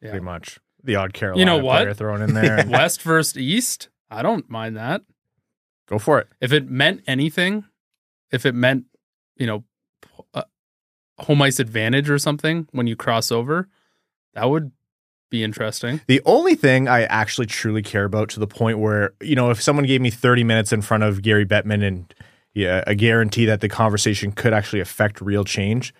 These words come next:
Speaker 2: the only way I'd bring up the All-Star conversation is if I could bring up the All-Star draft and to get him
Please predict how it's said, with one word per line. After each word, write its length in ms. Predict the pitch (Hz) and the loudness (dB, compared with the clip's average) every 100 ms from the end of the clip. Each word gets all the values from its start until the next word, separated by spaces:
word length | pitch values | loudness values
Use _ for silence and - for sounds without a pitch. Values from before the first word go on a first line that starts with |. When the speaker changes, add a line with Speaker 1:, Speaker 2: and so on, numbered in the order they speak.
| _ | _
Speaker 2:
the 120 | 117 | -6
only 240 | - 170 185 | 2 4 6
way 220 | 156 143 | 6 6
I'd 160 | 120 104 | 4 2
bring 220 | 113 117 | 2 4
up 200 | 117 107 | 4 2
the 120 | 113 | -2
All-Star 380 | 92 104 - 107 | 0 0 2 0
conversation 560 | 113 110 107 110 104 113 | 2 0 2 0 2 0
is 100 | 95 | 2
if 100 | 101 | 0
I 120 | 98 | 0
could 220 | 104 92 _ | -2 -4 _
bring 180 | - 113 | 0 2
up 100 | 107 | 2
the 120 | - | -2
All-Star 600 | 80 95 - 104 98 92 - _ _ _ - | -2 -2 0 0 0 -4 -10 _ _ _ -6
draft 560 | 104 98 110 170 - - _ _ _ _ _ _ - | 0 2 2 -2 -10 -20 _ _ _ _ _ _ -2
and 140 | 123 | 0
to 100 | 127 | 0
get 260 | 107 143 - | 2 2 2
him 380 | 127 131 131 | 0 0 0